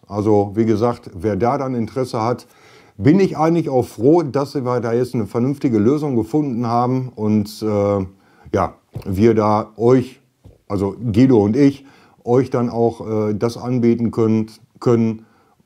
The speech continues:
Und, äh, ja, ihr dann auch eure Edelstahl-Logos dann auf eure Werkstücke dann verewigen könnt. Ja, dann gibt's schon mal einen kleinen Hinweis auf nächste Woche oder übernächste Woche, weiß ich noch nicht. Klemsier hat ein neues Produkt rausgebracht.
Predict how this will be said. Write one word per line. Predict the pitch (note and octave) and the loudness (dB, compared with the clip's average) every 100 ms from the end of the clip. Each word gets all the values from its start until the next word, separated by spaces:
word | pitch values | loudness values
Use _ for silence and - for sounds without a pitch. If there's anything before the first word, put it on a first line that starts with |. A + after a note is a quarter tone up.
| _ | _
Und, | - G#2 G#2 G2 - G#2+ | -2 0 2 0 -2 0
äh, | G2 G2 G2 F#2+ | 2 2 2 0
ja, | A2 F2+ | 0 0
ihr | G#2 G#2+ | -2 0
dann | G2 G2 | 0 -2
auch | F#2+ G#2+ - | -2 -2 -2
eure | G2+ G#2 F#2+ | -2 0 0
Edelstahl-Logos | G#2 G#2+ G#2+ G2 G2 G2 G2+ F#2+ | 0 -2 -2 -2 0 2 0 0
dann | - F#2+ | -4 -6
auf | F#2 F#2 - | -4 -8 -6
eure | G2+ G2+ F2+ | -4 -2 0
Werkstücke | F#2 G2+ - G#2 G2+ | 0 0 -2 -4 -2
dann | F#2+ F#2+ | -4 -4
verewigen | - G2+ G#2+ F#2+ F2+ F2 | -4 0 2 2 2 -2
könnt. | D#2+ D2 C#2+ - _ _ _ | -4 -6 -8 -14 _ _ _
Ja, | D#3 | 2
dann | C3+ F3+ | 4 0
gibt's | G#3 | 0
schon | - F3 | 2 2
mal | |
einen | D#3+ D3+ | 2 0
kleinen | - E3+ A3 A3 | 0 0 0 0
Hinweis | F3+ G#3 G3 F#3+ F#3+ | 2 0 0 -2 -4
auf | C#3+ C#3+ B2+ | -4 -2 0
nächste | A#2+ G3 G#3 - F3+ | 2 2 0 -4 0
Woche | F#3+ F#3+ | -2 0
oder | D3 A#2+ | 0 0
übernächste | G2+ E3 G3 F3+ F#3 F3 - D#3+ | 2 2 2 0 -2 -2 -2 0
Woche, | F3+ F3+ E3+ F#2+ | 0 0 -2 -2
weiß | A#2 E3 | -2 -2
ich | F3 | -2
noch | E3 E3+ | -2 -2
nicht. | E3 F#3 G3 - _ A#2 | 0 -2 -2 -10 _ -8
Klemsier | A2+ G#2+ C3+ F3 E3+ D#3+ C#3 | -4 2 4 2 2 -2 -2
hat | D3+ | -2
ein | C3 | 0
neues | B2 C3+ C3 | 2 2 0
Produkt | G2 C#3 F#3+ | -2 -2 -2
rausgebracht. | G2 F#2+ F#2+ F#2 F#2 E3+ F#3+ - | -2 -2 -2 -4 -2 -6 -8 -20